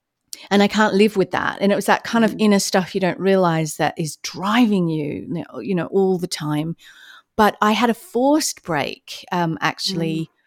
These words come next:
Speaker 1: not just the time that people went through covid, but when I came to the U S, I wasn't allowed to work 'cause my,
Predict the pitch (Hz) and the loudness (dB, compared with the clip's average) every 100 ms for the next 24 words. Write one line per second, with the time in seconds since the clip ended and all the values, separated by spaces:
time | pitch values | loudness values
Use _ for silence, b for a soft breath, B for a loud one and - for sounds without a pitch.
0 | _ _ _ 226 233 220 202 - 196 202 | _ _ _ -4 -4 -2 -4 -6 -14 -16
1 | 123 165 - 165 160 - - 165 165 160 | -8 -6 -4 -2 -4 -4 -8 -6 -4 -4
2 | - 156 185 175 165 165 - _ B B | -6 -6 -2 0 0 -2 -4 _ B B
3 | 190 185 - 202 208 185 175 170 185 180 | 0 0 2 0 0 -2 -2 0 2 2
4 | 185 220 262 175 147 160 165 156 160 - | 0 -2 0 0 -2 -2 -2 -2 -6 -14
5 | _ _ _ _ - 170 156 170 - - | _ _ _ _ -10 -6 0 0 0 -6
6 | - - 160 151 | -10 -6 -4 -4